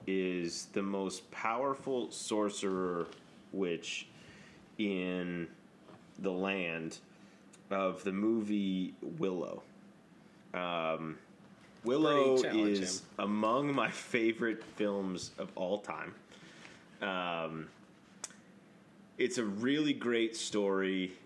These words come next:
Speaker 1: It has people like Val Kilmer in it. So if you haven't seen Willow, it's on Disney Plus. I would give it a sh-, I would give it a, um, I would give it a watch. But it's about this guy named Willow Ufgood, who is essentially, he's a dwarf.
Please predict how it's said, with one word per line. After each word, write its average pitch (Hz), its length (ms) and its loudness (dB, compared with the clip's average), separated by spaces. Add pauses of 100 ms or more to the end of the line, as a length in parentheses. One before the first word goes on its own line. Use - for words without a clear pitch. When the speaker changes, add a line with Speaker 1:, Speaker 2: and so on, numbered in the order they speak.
Speaker 1:
It 110 80 -4
has - 300 -4
people 160 340 0
like 120 220 2
Val 104 220 4
Kilmer 98 440 -2
in 95 160 4
it. 92 140 -4
So 104 100 -2
if 98 60 0
you 120 80 6
haven't 135 160 0
seen 101 200 -2
Willow, 95 260 4
it's 87 120 -2
on 98 220 0
Disney 95 260 -2
Plus. 87 420 -4 (120)
I 95 40 0
would 95 200 -2 (180)
give 101 180 -2
it 101 120 0
a 87 80 -2
sh-, - 160 -10 (120)
I 92 60 -4
would 90 240 -6
give 95 200 -4
it 87 100 -4
a, 80 400 -8
um, 78 240 -10 (1200)
I 98 40 -12
would 98 120 -8
give 120 140 -2
it 123 80 0
a 107 40 0
watch. 76 580 -6 (120)
But 101 140 -2
it's 98 120 -6
about 143 280 0
this 139 160 -8
guy 104 260 2
named 95 200 -2
Willow 101 280 2
Ufgood, 87 640 -2 (280)
who 87 380 -4
is 87 260 -6 (100)
essentially, 110 840 -2
he's 98 180 -4
a 95 40 -2
dwarf. 90 380 -2